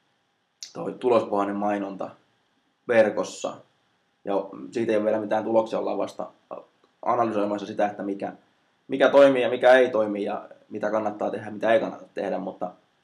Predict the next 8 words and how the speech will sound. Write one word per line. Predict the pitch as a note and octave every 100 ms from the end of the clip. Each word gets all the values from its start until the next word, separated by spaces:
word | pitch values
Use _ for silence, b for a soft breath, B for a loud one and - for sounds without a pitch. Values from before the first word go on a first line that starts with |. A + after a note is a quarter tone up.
| _ _ _ _ _
mitä | - G2 B2 - -
useampia | - D#3+ E3 D3+ C#3+ C#3+
aloja | D#3 C3+ - - - _ _ _ _ A#2+
seuraa | - D#3 D#3 C#3+ B2+ A#2
ja | A2
katsoo, | A#2 - - A2+
on | A#2
sitten, | B2 B2+ A2